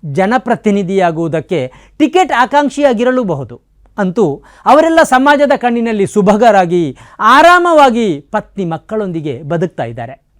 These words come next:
ತಮ್ಮ ಮಕ್ಕಳನ್ನು ಅತ್ಯುತ್ತಮ ಖಾಸಗಿ ಶಾಲೆಗೆ ಅವರು ಸೇರಿಸಿರಬಹುದು,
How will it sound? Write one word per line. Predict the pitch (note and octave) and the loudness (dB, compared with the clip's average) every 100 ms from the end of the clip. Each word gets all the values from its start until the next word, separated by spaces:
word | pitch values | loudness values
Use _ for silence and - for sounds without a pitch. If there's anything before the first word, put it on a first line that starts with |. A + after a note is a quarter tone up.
| _ _ _ | _ _ _
ತಮ್ಮ | A3+ G3+ | 0 0
ಮಕ್ಕಳನ್ನು | F#3 F3+ A3 G#3 F#3+ F#3+ F3+ C#3 | -2 -2 0 0 0 -4 -6 -8
ಅತ್ಯುತ್ತಮ | - - C#4 - F4+ E4+ C4 | -12 -4 -2 0 2 2 2
ಖಾಸಗಿ | - - C4 - D4+ D4 | -2 0 0 2 0 0
ಶಾಲೆಗೆ | - G#3 G#3+ G3 D#3+ | 2 2 2 0 -2
ಅವರು | F#3+ G3 | -2 -2
ಸೇರಿಸಿರಬಹುದು, | F3+ G3 G#3+ D3+ A#2+ G#2 A2+ A#2+ | 0 -2 -2 -6 -12 -12 -16 -18